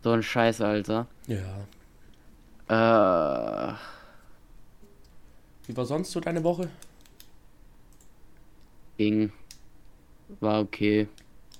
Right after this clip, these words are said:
Speaker 1: War jetzt nicht zu scheiße.
Speaker 2: Mhm.
Speaker 1: Außer halt, außer halt Freitag.
Speaker 2: Ja.
Speaker 1: Freitag hat die ganze Woche vernichtet. Mein, mein, oh, Junge,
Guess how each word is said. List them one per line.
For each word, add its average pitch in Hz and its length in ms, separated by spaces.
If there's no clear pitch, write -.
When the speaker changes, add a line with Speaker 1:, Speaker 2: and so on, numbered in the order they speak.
Speaker 1:
War 113 100
jetzt 104 260
nicht - 300
zu 107 220
scheiße. 107 720
Speaker 2:
Mhm. 107 400
Speaker 1:
Außer 104 240
halt, 101 160
außer 113 240
halt 104 120
Freitag. 101 640
Speaker 2:
Ja. 90 340
Speaker 1:
Freitag 110 300
hat 107 120
die 104 60
ganze 101 280
Woche 104 200
vernichtet. 104 640
Mein, 143 180
mein, - 120
oh, 127 200
Junge, 131 200